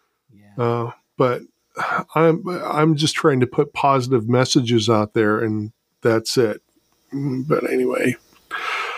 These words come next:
Speaker 2: if there are you, oh, uh, you know, for some reason, this kinda segues into something. Um,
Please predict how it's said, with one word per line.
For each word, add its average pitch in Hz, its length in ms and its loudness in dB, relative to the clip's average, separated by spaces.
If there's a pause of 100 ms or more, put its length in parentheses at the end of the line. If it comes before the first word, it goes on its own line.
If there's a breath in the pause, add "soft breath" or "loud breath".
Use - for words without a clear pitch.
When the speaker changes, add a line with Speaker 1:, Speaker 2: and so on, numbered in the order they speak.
(320 loud breath)
Speaker 2:
if 143 260 0
there 160 220 2
are 160 180 4
you, 165 320 2
oh, 185 380 2 (380)
uh, 185 200 2
you 190 220 2
know, 220 360 2 (280)
for - 180 0
some 202 340 0
reason, 185 340 2
this 147 180 0
kinda 196 300 2
segues 131 680 2
into 120 240 2
something. 110 560 -2 (2000 soft breath)
Um, 135 440 2